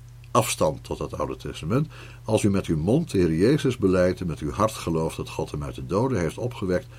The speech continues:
zult u zalig worden. Nee, zegt Deuteronomium, als je dat gebod doet,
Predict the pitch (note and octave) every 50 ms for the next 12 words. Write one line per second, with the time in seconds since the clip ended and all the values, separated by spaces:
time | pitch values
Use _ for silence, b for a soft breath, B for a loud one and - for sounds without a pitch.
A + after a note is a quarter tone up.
0 | B B B B B B - G2+ E2 F#2+ C3+ D#3+ E3+ D#3+ - - - G3+ F#3 E3
1 | B2+ E3+ F#3 F#3 F#3 F3+ D#3+ B2 - F2 E2+ F2+ E2+ D#2 D2 C#2 C2+ C#2 - B
2 | B B B B - A#2 D#3 F#3 C3 G#2+ B2+ F3+ D#3 - - - - G2+ F2 -
3 | E2 F2 E2+ D#2 - - E2 D#2 D2+ D2 D2 C#2+ C#2 D2 F#2 E3 G3 E3+ - -
4 | - - - - - - - - - - - - - G2 E2+ - - F2 D#2 F2
5 | E2+ - - - - E2+ G2+ F3 A3 - F3+ E3+ F3+ E3 C3+ - - -